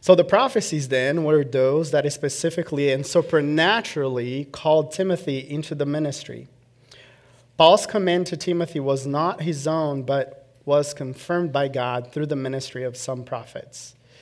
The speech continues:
The text implies that there have must been a meeting of the prophets of the church, and there were people known to be within God's confidence and to know his intentions.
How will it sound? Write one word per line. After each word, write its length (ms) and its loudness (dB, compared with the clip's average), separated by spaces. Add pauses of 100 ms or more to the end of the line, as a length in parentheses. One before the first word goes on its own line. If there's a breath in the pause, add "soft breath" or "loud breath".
(520 soft breath)
The 80 -8
text 340 2
implies 500 4
that 160 4
there 140 0
have 220 -2
must 340 -4
been 180 -2
a 60 -2
meeting 400 -2
of 100 -4
the 80 -8
prophets 480 -4
of 120 -12
the 60 -12
church, 560 -6 (640 soft breath)
and 120 -2
there 80 6
were 140 6
people 400 4
known 480 0
to 140 -8
be 360 -2
within 440 -2
God's 340 2
confidence 680 -4
and 140 -4
to 140 -2
know 240 4
his 180 -2
intentions. 840 -4